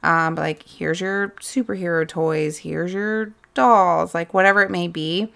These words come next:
just to help facilitate. And I feel like it's easier to wrap their brain around of, like, "Okay, here's all these things that go in one place in your room. Here's all these things that go in one place in your room." And it just helps facilitate putting things away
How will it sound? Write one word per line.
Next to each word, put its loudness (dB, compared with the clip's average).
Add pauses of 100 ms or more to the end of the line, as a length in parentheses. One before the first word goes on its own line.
(360)
just -6
to -12
help 0
facilitate. -2 (380)
And 0
I -2
feel 0
like 0
it's -14
easier -4
to -12
wrap 0
their 0
brain -4
around -4
of, -6
like, -10
"Okay, 0
here's -4
all 2
these -2
things -4
that -6
go 2
in -4
one -4
place -6
in -4
your -6
room. -10 (320)
Here's 0
all 8
these 2
things -4
that -2
go -2
in -4
one -4
place -8
in -6
your -8
room." -8 (360)
And 2
it 0
just -4
helps 2
facilitate -6
putting -6
things -4
away -4